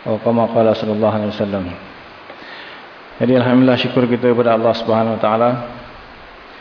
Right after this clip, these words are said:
atas segala nikmat-nikmatnya. Dan insya-Allah kita akan teruskan pengajian kita, iaitu muka surat dua ratus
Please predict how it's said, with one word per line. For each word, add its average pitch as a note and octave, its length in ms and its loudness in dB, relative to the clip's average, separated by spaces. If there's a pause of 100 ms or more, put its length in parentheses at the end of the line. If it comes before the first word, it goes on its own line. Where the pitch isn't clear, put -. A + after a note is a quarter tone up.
(460)
atas A#2+ 320 -2
segala A2+ 240 0
nikmat-nikmatnya. A2+ 1120 -2 (2750)
Dan A#2+ 440 2 (760)
insya-Allah A#2 480 0
kita A2+ 160 -2
akan A2+ 160 0
teruskan A2+ 480 -2
pengajian A2 320 0
kita, G#2+ 280 -2 (1200)
iaitu A2 400 -2 (420)
muka A2 300 -2
surat A#2 320 0 (880)
dua B2 340 4
ratus A#2+ 400 -2